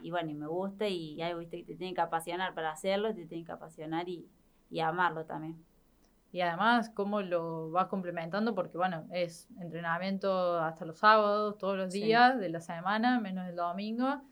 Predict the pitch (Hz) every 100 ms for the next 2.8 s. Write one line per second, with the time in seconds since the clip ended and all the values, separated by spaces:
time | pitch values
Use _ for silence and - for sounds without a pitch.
0 | _ _ 180 175 165 165 156 - 170 170
1 | 190 214 180 196 196 180 165 185 185 175
2 | 165 175 175 165 165 208 240 247